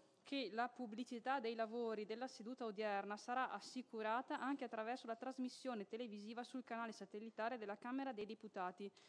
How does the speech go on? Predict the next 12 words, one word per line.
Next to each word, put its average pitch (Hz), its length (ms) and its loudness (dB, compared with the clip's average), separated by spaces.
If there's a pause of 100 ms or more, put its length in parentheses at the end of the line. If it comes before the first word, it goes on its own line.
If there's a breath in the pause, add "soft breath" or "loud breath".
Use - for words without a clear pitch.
(280 loud breath)
e 233 120 -2
la 262 120 6
trasmissione 277 800 4
diretta 233 400 0
sulla 214 280 -2
web 233 320 2
T 285 140 -2
V 240 180 -2
della 277 200 0
Camera 233 360 -2
dei 220 100 0
Deputati. 190 680 -4